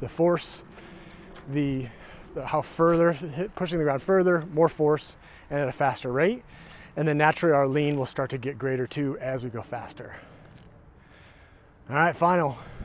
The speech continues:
Straight away, here we go. Push with a tush, ankle baby, we're almost there. Establish our target,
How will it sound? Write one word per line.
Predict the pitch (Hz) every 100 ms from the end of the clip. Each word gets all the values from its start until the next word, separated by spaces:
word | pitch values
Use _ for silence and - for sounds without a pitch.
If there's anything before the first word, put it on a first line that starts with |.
| - - -
Straight | - 180
away, | 202 170 135
here | 165 190
we |
go. | 190 196 175 - - - - - -
Push | 202 208
with | 214
a | 196
tush, | - 214 220 - -
ankle | 180 196 214
baby, | 196 208 220 226
we're | 196 175
almost | 196 208 180
there. | 185 165 135 - - - - - - - - - -
Establish | - - 143 139 135
our |
target, | 123 175 170 170 180